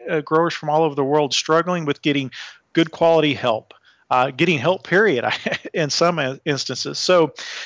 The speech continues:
you know, with that mindset of, "Hey, we've got spring coming in a couple of weeks, you know, we need to get all these things ready. We've gotta get the team arranged. We've gotta make sure we have enough team members in place and that they know their jobs and they're ready to perform it."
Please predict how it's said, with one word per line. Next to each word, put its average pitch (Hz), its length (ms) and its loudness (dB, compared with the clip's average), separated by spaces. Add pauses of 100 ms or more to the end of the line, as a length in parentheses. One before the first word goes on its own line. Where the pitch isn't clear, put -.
(100)
you 180 140 0
know, 170 100 4
with 220 320 0
that 233 160 2
mindset 170 560 0
of, 139 220 0
"Hey, 156 440 0
we've 143 200 -8
got 151 200 0
spring 196 400 0
coming 190 360 0
in 165 100 -2
a 156 60 0
couple 185 320 0
of 160 80 0
weeks, 165 340 0
you 151 60 -4
know, 139 160 0
we 131 160 -2
need 135 100 -4
to 131 80 -2
get 139 140 2
all 180 160 6
these 180 180 -2
things 165 240 -4
ready. 160 240 2
We've 143 220 -4
gotta 196 260 4
get 170 160 -2
the 147 60 -4
team 170 500 -2
arranged. 147 500 2 (200)
We've 131 80 -20
gotta 147 180 2
make 135 160 -2
sure - 160 -2
we 135 120 0
have 131 180 0
enough 139 320 0
team 156 200 -4
members 143 360 -4
in 131 100 -10
place 170 440 0 (360)
and 143 140 2
that 147 160 2
they 156 160 4
know 165 340 2
their 156 140 0
jobs 127 500 2
and 131 100 -8
they're 127 80 -2
ready 127 280 2
to - 100 -10
perform 127 460 -6
it." 113 100 -8